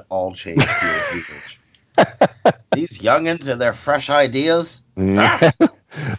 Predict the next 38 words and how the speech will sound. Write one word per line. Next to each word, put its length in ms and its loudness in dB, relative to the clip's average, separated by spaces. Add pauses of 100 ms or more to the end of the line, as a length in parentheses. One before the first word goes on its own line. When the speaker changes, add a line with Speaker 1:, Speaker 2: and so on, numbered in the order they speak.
(120)
Speaker 2:
<laughs> 140 -18
Fancy 360 4
newfangled 680 2
carousels. 640 0 (500)
<laughs> 440 2 (360)
Speaker 1:
Yeah, 200 -12
next 280 -12
thing 140 -14
they're 80 -14
gonna 160 -4
do 220 -4
is 100 -6
take 160 -10
the 80 -20
keyboard 460 0
off 240 2
the 80 -8
face 280 -4
of 60 -10
my 140 2
phone. 580 2 (220)
Bastards. 600 4
Speaker 2:
<laughs> 440 2
Speaker 1:
Little, 220 0 (200)
little 140 -2
Speaker 2:
In 60 0
my 280 6
Speaker 1:
bastards. 160 0
Speaker 2:
day, 300 -2 (240)
we 120 -2
had 180 -2
ten 300 0
blue 300 2
Lynx 360 -2
and 160 0
we 80 0
liked 360 0
it. 100 -10